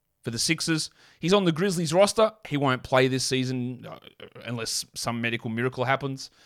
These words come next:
Chris Middleton with wrist surgery. I would have to, I'd have to guess. I don't wanna say assume again, but I'd have to guess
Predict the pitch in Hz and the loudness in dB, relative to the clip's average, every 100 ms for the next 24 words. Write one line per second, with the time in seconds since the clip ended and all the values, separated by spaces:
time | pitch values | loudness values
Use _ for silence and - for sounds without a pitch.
0 | _ _ _ - 254 208 247 240 196 165 | _ _ _ -2 0 4 2 4 0 0
1 | 208 - 220 202 262 302 _ _ _ 233 | 2 6 6 6 2 -2 _ _ _ 8
2 | 254 285 285 277 247 - 185 170 - 185 | 10 6 2 -2 -6 -6 -10 -8 -6 -4
3 | 269 185 135 143 190 208 226 185 156 120 | -4 -4 -2 2 2 2 0 2 0 0
4 | - 131 131 104 123 226 135 151 233 165 | -4 -4 -4 -6 -10 -8 -2 0 0 -2
5 | 127 147 113 - - | 0 0 2 0 -4